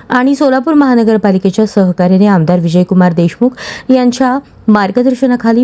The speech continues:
व भारतीय जनता पार्टीच्या शहराध्यक्षा रोहिणी तळवळकर यांच्या प्रमुख उपस्थितीत मोफत सर्वरोग निदान आणि औषध उपचार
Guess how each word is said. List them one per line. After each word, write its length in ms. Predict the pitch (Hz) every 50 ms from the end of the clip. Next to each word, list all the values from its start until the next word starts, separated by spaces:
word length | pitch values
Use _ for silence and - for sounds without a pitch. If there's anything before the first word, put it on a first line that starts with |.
| 247
व 60 | 247 220
भारतीय 400 | 180 190 190 185 - 247 262 269
जनता 240 | 262 262 226 214
पार्टीच्या 460 | 202 - 196 180 160 180 175 165 208 214
शहराध्यक्षा 680 | 208 - - 170 165 165 165 160 147 165 156 - - 208
रोहिणी 340 | 208 190 170 151 170 170 170 160
तळवळकर 460 | 165 156 156 160 185 208 - - 143 139 - - - - - - - -
यांच्या 280 | 220 214 208 208 214
प्रमुख 260 | 202 220 208 202 208 202 - -
उपस्थितीत 520 | 190 - 202 190 - - 220 196 254 262 262 - - - - - - -
मोफत 460 | - 240 247 247 240 - 294 294 - -
सर्वरोग 480 | 269 240 220 214 220 214 214 196 180
निदान 320 | 190 196 185 190 208 220 233
आणि 440 | 220 - 202 190 185 180 185 196 196 190 - - - - - -
औषध 400 | - 220 226 214 - - 285 254
उपचार 440 | 262 208 - - - 220 214 208